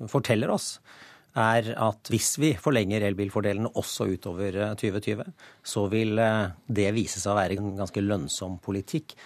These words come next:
sammenlignet med andre, eh, forslag og andre tiltak i transportsektoren.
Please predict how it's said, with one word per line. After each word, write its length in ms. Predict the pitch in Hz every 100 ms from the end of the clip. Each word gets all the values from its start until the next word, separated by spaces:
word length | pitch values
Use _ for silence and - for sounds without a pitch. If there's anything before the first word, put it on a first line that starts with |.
| -
sammenlignet 540 | - 107 87 92 92
med 80 | -
andre, 460 | 101 76 73 95 87 _ -
eh, 140 | 95
forslag 580 | - 95 - 82 95 90
og 100 | 95
andre 200 | 90 -
tiltak 500 | - 87 - 90 -
i 80 | 90
transportsektoren. 720 | 90 - 95 - 90 107